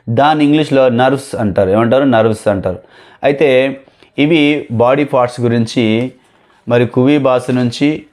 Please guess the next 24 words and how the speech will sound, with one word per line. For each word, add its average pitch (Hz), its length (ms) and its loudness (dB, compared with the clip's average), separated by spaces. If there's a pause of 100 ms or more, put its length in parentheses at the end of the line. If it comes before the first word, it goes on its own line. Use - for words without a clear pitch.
(300)
తెలుగు, 127 520 0
ఇంగ్లీష్లో 120 460 0
మనం 117 320 0
ఈరోజు 117 520 2
చర్చించడం 110 640 -2
అనేది 104 200 0
జరిగింది. 107 500 0 (400)
పార్ట్ 127 220 -2
వన్లో 147 500 2 (600)
కొన్ని, 135 400 0 (160)
తర్వాత 123 300 0
ఈ 127 220 2
పార్ట్ 127 420 -2
టూలో 147 420 0 (240)
మిగిలినటువంటి 123 800 0
బాడీ 120 320 0
పార్ట్స్ 123 280 -2
గురించి, 117 640 -2 (600)
ఏ, 113 300 0 (120)
చర్చించడం 117 460 -2
జరిగింది. 117 680 0 (300)
ఈ 151 160 -20
ఛానల్ని 143 360 0
ఇప్పటివరకు 127 760 0